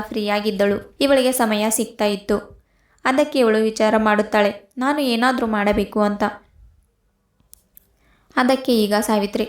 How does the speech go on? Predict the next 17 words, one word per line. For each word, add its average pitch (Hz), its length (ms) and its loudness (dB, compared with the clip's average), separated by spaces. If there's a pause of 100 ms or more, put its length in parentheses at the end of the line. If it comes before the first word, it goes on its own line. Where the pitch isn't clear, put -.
ಮಕ್ಕಳನ್ನು 226 540 0
ಟ್ಯೂಷನ್ 214 340 0
ಹೇಳಲು 202 380 2
ಪ್ರಾರಂಭಿಸಿದಳು. 202 1040 0 (540)
ಈಗ 339 180 0
ಮನೆಯಲ್ಲಿ 233 480 0
ಎಲ್ಲರೂ 208 360 2
ಸಂತೋಷವಾಗಿ 202 760 -2
ಇರುತ್ತಿದ್ದರು. 202 800 -2 (460)
ಒಂದು 285 280 2
ದಿನ 214 180 0
ಶಾಂತಮ್ಮ 208 500 -2
ಹೇಳುತ್ತಾಳೆ, 202 560 -2 (680)
"ನನ್ನ 311 220 0
ಮಗಳು 220 300 4
ನನ್ನ 208 280 0
ಕಣ್ತೆರೆದಳು. 208 960 -2